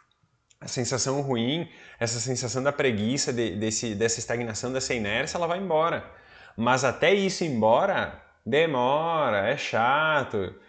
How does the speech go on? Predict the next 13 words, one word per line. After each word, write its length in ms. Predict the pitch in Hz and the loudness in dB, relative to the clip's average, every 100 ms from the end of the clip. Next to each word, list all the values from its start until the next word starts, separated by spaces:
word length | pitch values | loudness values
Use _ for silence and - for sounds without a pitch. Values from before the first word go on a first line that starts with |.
| - | -14
Tu 120 | - 131 | -6 -2
tem 160 | 147 | -2
que 60 | 156 | -2
te 120 | 156 | -4
trocar, 720 | 175 165 104 107 135 143 120 | -2 -2 2 4 6 4 2
tá 100 | 127 | -2
lá 120 | 131 | -4
no 60 | 156 | -2
inverno, 520 | 156 110 113 135 139 | -2 2 4 4 4
no 80 | 120 | -2
meio 220 | 123 160 | -2 0
do 40 | 160 | 0
inverno. 600 | 135 110 113 127 120 | -2 2 4 4 0